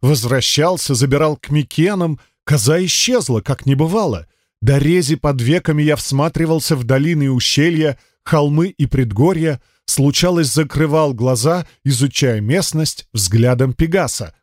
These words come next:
куда более острым, чем мой. "Ах ты, бедняжка!"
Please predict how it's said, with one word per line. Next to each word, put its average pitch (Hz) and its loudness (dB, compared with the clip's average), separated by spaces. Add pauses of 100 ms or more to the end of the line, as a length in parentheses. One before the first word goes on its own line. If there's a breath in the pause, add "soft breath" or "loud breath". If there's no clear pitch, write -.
куда 113 0
более 117 2
острым, 113 -2
чем 120 0
мой. 107 -2 (500)
"Ах 262 0 (100)
ты, 175 0
бедняжка!" 180 -2